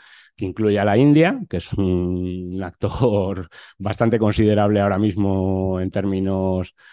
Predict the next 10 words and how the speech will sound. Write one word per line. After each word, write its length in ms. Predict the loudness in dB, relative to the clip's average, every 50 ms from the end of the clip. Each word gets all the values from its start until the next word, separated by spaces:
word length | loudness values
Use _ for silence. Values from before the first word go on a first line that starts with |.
| -20 -14 -6
en 140 | -4 -2 0
términos 380 | 0 2 2 2 2 2 2 2
también 240 | 2 2 2 2
productivos, 680 | 2 2 2 2 2 0 0 0 2 2 2 0 -2 -6
que 120 | -8 -10
incluye 280 | -8 -6 -4 -4 -4 -4
a 60 | -4
Indonesia, 520 | -4 -2 0 0 0 0 0 0 0 0
país 360 | 0 -2 -2 -2 -2 -4 -4
gigantesco, 840 | -6 -8 -6 -2 -2 0 0 0 0 -2 -2 -2 -2 -2 -2 -4